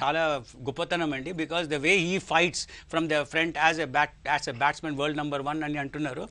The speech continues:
So he backs the players and యంగ్‌స్టర్స్ని చాలా బ్లాక్ చేస్తాడు. అది, that is the result is, uh, getting for the young cricketers.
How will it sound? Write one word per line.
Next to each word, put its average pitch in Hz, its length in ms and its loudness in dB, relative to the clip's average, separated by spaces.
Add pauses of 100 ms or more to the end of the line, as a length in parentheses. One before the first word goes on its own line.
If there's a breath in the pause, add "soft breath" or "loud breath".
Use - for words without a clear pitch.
(440 loud breath)
So 233 140 8
he 214 180 4
backs 190 400 4
the 233 80 8 (100)
players 165 340 4
and 139 80 -2
యంగ్‌స్టర్స్ని 185 520 0 (100)
చాలా 165 160 0
బ్లాక్ 160 340 -2
చేస్తాడు. 160 400 -2 (320 loud breath)
అది, 202 360 4
that 160 200 6
is 247 100 4
the 226 120 10
result 175 380 6
is, 220 160 2
uh, 165 320 -4
getting 165 300 -2
for 160 200 -6
the 151 520 0
young 170 100 0
cricketers. 151 300 -6